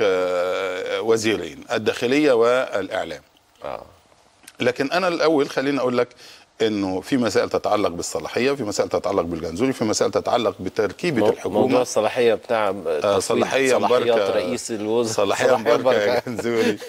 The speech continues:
Speaker 1: آه، ف-، وعندك، وعندك هو بيقول لك إيه، لأول مرة، يعني خد بالك، ما إحنا من فترة كده يلعبوا على فكرة إن في شباب وفي سيدات في ال-،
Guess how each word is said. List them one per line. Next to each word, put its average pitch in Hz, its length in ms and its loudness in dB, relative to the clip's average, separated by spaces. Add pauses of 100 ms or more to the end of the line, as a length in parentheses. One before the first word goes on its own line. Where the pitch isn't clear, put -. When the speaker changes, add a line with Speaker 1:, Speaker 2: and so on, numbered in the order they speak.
(280)
Speaker 1:
آه، 107 360 2 (340)
ف-، 113 440 4
وعندك، 143 520 4 (160)
وعندك 135 680 0
هو 123 600 4
بيقول 117 260 -2
لك 123 140 0
إيه، 135 200 -2
لأول 135 380 0
مرة، 139 240 0
يعني 104 240 -2
خد 104 200 -6
بالك، 127 240 2 (100)
ما 104 100 -6
إحنا 107 160 -10
من 101 140 -4
فترة 104 320 -2
كده 120 360 0 (360)
يلعبوا 113 300 0
على 110 120 -2
فكرة 117 400 -2
إن 95 120 -4
في 120 140 -4
شباب 117 340 2
وفي 104 240 -4
سيدات 95 440 0
في - 120 -6
ال-، 80 680 -4